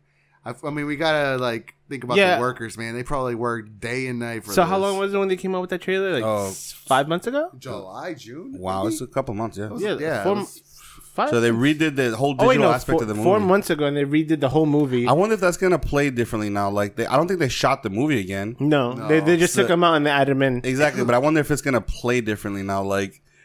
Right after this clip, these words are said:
Speaker 3: if there's scenes where maybe the old design would have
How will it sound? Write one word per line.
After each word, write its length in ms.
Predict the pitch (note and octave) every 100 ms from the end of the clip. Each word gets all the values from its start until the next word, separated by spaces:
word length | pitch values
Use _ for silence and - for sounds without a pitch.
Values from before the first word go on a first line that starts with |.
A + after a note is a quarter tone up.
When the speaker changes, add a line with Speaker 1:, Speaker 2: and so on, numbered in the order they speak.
| _
Speaker 3:
if 140 | G#2+
there's 200 | A#2+ B2+
scenes 380 | - D3 C#3+ B2+
where 140 | A#2+
maybe 840 | A2+ A#2+ A#2+ A#2+ A#2 A2+ A2 G#2+ -
the 240 | A2+ G#2+ F#2+
old 200 | A2 A#2+
design 680 | A#2 G#2+ A2 A#2 A#2 A#2+ A#2
would 140 | A2+
have 320 | G#2 G#2 G2